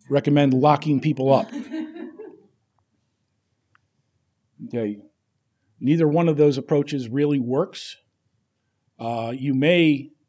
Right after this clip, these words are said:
uh, you know, if you put somebody in a prison, uh, or a secure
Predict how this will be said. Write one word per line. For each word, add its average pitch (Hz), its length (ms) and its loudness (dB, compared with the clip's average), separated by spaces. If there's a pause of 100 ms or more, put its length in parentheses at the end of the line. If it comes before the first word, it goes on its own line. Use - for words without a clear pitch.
(300)
uh, 107 300 -18
you 131 120 -8
know, 117 80 -6
if 107 100 -14
you 120 60 -8
put 160 220 -8
somebody 139 280 -2
in 117 80 -4
a - 40 -16
prison, 151 680 0 (640)
uh, 110 320 -8
or 123 380 -6
a 113 40 -8
secure 151 760 0